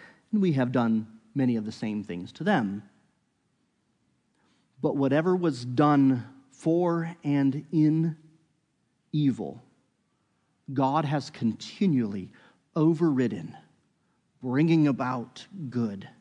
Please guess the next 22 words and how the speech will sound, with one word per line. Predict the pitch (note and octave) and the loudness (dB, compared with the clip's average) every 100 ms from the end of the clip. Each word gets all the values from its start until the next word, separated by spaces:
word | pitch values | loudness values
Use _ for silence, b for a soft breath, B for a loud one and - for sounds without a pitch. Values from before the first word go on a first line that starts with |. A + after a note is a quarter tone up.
| _ _ _ _ _ _ _ _ _ C#3 | _ _ _ _ _ _ _ _ _ -2
notably | C3 D3+ F3+ D#3+ E3+ | 4 6 4 4 2
his | C3+ A2 | 2 -2
good | - E3 D#3 | 0 0 0
covenant | - F3 C#3+ C#3 B2+ | -4 -4 0 2 0
of | A#2+ | -4
promise | - C#3 C3+ C3 C#3 | -8 -2 0 -2 -4
of | A#2+ | -8
salvation | C3+ B2 B2 A#2+ A#2+ A#2+ A#2 | -4 -2 -2 -4 -4 -4 -4
through | A#2+ | -6
the | G#2+ | -6
Messiah. | A2 - - A2+ - _ _ _ _ _ _ _ _ _ _ _ _ _ _ _ _ _ _ _ _ - | -8 -8 -16 -18 -20 _ _ _ _ _ _ _ _ _ _ _ _ _ _ _ _ _ _ _ _ -12
In | G#2 | -12
fact, | - - G#3 B2+ - - - _ _ _ _ _ _ _ _ | -8 0 2 0 -6 -20 -20 _ _ _ _ _ _ _ _
the | - B2 | -6 -6
greatest | A2 A#2+ F3 G#3 F#3 - - | -2 0 2 0 -2 -8 -4
evil | E3+ C3+ G2 B1 - _ _ _ _ _ _ _ _ _ - | -2 0 -4 -10 -14 _ _ _ _ _ _ _ _ _ -8
that | C3 - | -6 -6
Satan | - - F#3 G3 G3 G3+ G3 | -8 -2 0 0 0 0 0
could | E3 C3 | -2 -6
conjure | - - D#3+ A#2 G2 C2+ - _ _ _ _ _ _ _ _ _ _ _ _ _ - | -8 -6 -2 -2 -2 -8 -16 _ _ _ _ _ _ _ _ _ _ _ _ _ -6
and | C#3 G3 | 0 2
execute | G3 F3+ - C3 - G2 - | 0 -2 -4 -8 -6 -10 -10